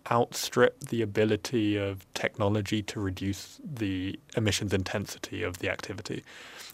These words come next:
And one of the problems with having offsets as an option of kind of reducing your carbon footprint, on paper at least, is that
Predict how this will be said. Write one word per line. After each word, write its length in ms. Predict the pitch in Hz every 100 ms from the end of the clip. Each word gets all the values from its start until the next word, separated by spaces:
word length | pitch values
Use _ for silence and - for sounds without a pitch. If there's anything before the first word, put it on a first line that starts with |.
| - -
And 100 | 110
one 100 | 120
of 60 |
the 80 | 110
problems 460 | - 131 127 120 107
with 220 | 110 98
having 260 | 123 104 104
offsets 480 | 107 - 113 -
as 80 | 107
an 100 | 98
option 340 | 104 - - 98
of 260 | 92 92
kind 200 | - 95
of 300 | 92 92 135
reducing 520 | 101 87 110 113 -
your 120 | 98 90
carbon 320 | - 90 90
footprint, 480 | - - - - -
on 100 | 98
paper 360 | - 120 - -
at 80 |
least, 300 | - - - - - - - - - - - _
is 180 | - 98
that 300 | 110 104 -